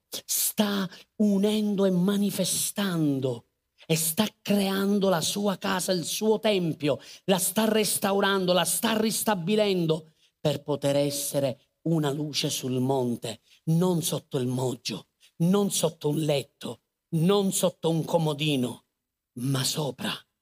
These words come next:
affinché rifletta la sua gloria. Isaia sessanta, verso uno,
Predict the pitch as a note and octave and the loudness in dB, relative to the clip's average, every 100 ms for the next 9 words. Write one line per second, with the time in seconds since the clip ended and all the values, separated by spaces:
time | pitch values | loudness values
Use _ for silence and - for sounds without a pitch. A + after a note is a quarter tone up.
0 | _ _ - - - C#3 B2 D#3+ C#3+ C#3+ | _ _ -8 -6 -2 -2 0 -2 -2 -4
1 | C#3 C3+ C#3 - - D3 D3 - D3 B2+ | -4 -4 -6 -6 -6 -6 -4 -4 -6 -4
2 | A#2+ G2+ F#2+ D#2+ - _ _ _ _ _ | -4 -4 -10 -14 -18 _ _ _ _ _
3 | G3 E3+ F#3+ F3+ G#3 F#3 F#3 - G3 F#3+ | 0 2 2 2 2 2 -2 0 0 0
4 | F#3+ F3+ F3 E3 - E3+ D#3+ G#3 C#3+ G2+ | 0 0 2 2 2 2 2 2 0 -6
5 | D#2+ | -12